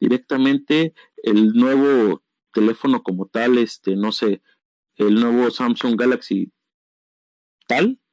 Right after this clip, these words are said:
S veinte Plus, directamente va a ser únicamente el que va a poder correr este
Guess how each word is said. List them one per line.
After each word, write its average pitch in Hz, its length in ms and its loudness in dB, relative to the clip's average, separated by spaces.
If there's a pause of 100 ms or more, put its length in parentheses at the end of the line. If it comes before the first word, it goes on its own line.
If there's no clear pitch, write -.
(380)
S 117 440 -2 (280)
veinte 143 560 -2 (760)
Plus, 185 400 2
directamente 135 680 -2
va 131 140 -2
a 131 40 -2
ser 139 300 -2
únicamente 151 640 -2
el 147 80 -4
que - 100 -4
va 120 100 -2
a - 60 -10
poder 120 220 -2
correr 110 380 -2
este 101 500 -2